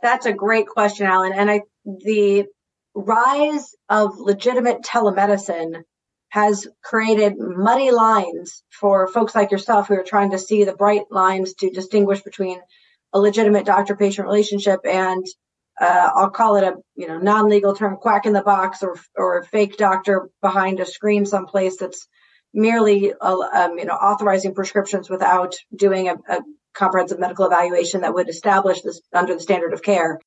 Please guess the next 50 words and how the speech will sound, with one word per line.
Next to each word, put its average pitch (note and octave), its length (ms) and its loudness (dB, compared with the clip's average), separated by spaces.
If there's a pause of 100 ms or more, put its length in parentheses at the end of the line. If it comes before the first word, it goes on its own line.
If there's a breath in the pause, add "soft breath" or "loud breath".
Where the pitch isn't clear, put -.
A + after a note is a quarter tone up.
(420)
This C#4 280 2
really C#4 340 2
gets C4 240 0
back A3+ 380 0
to G#3 340 0 (260)
the A3 180 0
standard A3+ 520 2
of A3 180 0
care F3+ 460 0 (400)
at F#3+ 280 0
state, G#3 420 0
under G3+ 220 0
state G3+ 300 0
law. G3 520 2
And F3+ 380 -6 (240)
the G#3 240 0
do-, G3+ 120 0 (140)
a G3 160 2
doctor, G3+ 560 0
assuming G3+ 440 0
you F#3+ 100 -2
have G3+ 160 2
a, F#3 100 0
you F3+ 100 -4
have F#3 100 -6
to F#3+ 140 -12 (120)
have G3 140 -2
a G3+ 60 2
real A3+ 180 2
doctor. G#3+ 420 -2 (340 loud breath)
And F#3+ 160 -10
so F#3+ 360 0
Doctor G3+ 340 0
Bainey G3+ 280 2
in G3 120 2
this G3+ 180 2
case G3+ 320 0
is F#3 120 -8
behind G3 300 -2
a G3 40 -4
screen, G#3+ 320 -2
and G3 120 0
Doctor F#3+ 280 -2
Bainey G3 220 -2
has G3+ 220 -2
to G#3+ 100 -4
be G3+ 120 2
able G3+ 160 -2
to G3+ 100 -8
collect - 520 -2